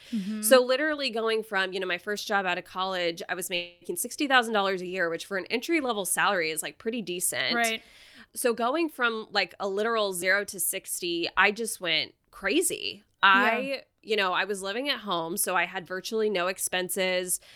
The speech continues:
Speaker 2: My company paid for my cell phone. They gave me a car to drive and paid for the gas and insurance. I mean, when I say that I had almost zero expenses, I truly mean that. And at the end of that year,
Speaker 1: Mm-hmm.
Speaker 2: I didn't have anything to show for it.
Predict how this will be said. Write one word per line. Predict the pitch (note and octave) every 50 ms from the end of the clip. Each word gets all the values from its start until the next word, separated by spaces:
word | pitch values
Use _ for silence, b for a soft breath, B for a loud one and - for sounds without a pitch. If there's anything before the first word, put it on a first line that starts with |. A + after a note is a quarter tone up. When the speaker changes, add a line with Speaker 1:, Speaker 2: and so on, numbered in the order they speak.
| B B B B B
Speaker 2:
My | G3 G3
company | F3+ - A#3 A#3 A3 A#3 A3+ A3+ A3
paid | A3 A3 A3+ G#3 -
for | - G#3
my | G3+ F#3+ F#3+
cell | F#3 - F3 F#3 F3+
phone. | F3+ - G3+ F#3 F#3 F#3 F3+ F3+ F3+ F3+ F3+ - -
They | - F#3+ F3
gave | F#3 G3+ G#3+ A3
me | G#3+ A3 G#3+
a | G#3
car | - - - G3 F#3+ F#3
to | F#3
drive | E3+ F#3+ F3 F3 E3+ F3 E3+
and | E3+ E3+
paid | - F#3+ F3
for | - F3+
the | F3+
gas | E3 F3 E3 E3+ - -
and | - -
insurance. | E3+ E3+ - F3+ E3+ E3+ E3 E3+ -
I | C#3+
mean, | F#3+ F#3 F3+ - b b b b b b
when | b G3+ A#3+ B3
I | B3+ C4+ D#4
say | D4+ - - B3+ B3 A#3+
that | A3 G3 -
I | - F#3 F#3+
had | G3 G3 G3 G3 F#3 F#3 F#3 F#3 F#3 - -
almost | - G3 F#3+ F3+ F3+ F3+ F3 - - - - - - _ _ _ _ -
zero | G3 F3+ G3 G3 F#3+ F#3 F3+ E3
expenses, | - F3+ - - - - F3 D#3+ E3+ - - G#3+ A3 A3 G#3 G3+ -
I | F#3+
truly | F#3 - - - F#3+ F#3 F3 E3
mean | E3 E3+ E3 D#3+ D#3+
that. | D3+ C3 A#2+ C3+ C3 - - -
And | G#3 G#3 F#3+ F#3+ F#3 F3+ F3+ E3+ - -
at | F#3+ -
the | A3 G3+ -
end | G#3+ B3+ B3+
of | C4 G#3 F#3+
that | F#3+ E3+ - -
year, | - E3 D#3 D#3+ D#3 D#3+ E3+ G3+ B3 C#4+ D4+ - -
Speaker 1:
Mm-hmm. | B3 G#3 G3+ A#3+ A#3 A3+ B3 A#3+ - _ _ _ _ - -
Speaker 2:
I | F3+ F3+ F3 F3 F3 F3+ F3+ - - - F#3+
didn't | F3+ F#3 F3 E3 F3+
have | F3+ F3 E3+ E3
anything | D3 D3 D3 D3 - D#3 E3+ -
to | - F#3
show | - - - G#2
for | - - - - - G#2
it. | G#2+ G#2 -